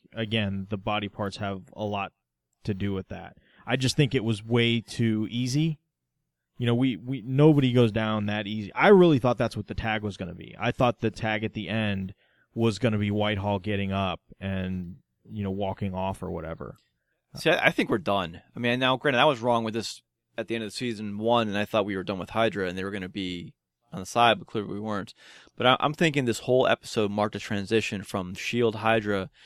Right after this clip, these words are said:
Speaker 2: and we're gonna go on full on, on this, uh,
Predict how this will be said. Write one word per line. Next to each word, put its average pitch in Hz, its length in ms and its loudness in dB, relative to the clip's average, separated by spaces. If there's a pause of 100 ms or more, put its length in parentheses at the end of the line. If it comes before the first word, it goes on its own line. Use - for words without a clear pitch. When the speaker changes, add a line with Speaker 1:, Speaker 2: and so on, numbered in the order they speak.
(320)
Speaker 2:
and 98 420 -2
we're 113 80 -2
gonna 117 180 -2
go 101 340 2
on 90 200 -6
full 117 300 -4
on, 107 400 -2 (100)
on 95 240 -6
this, 95 260 -8
uh, 92 220 -6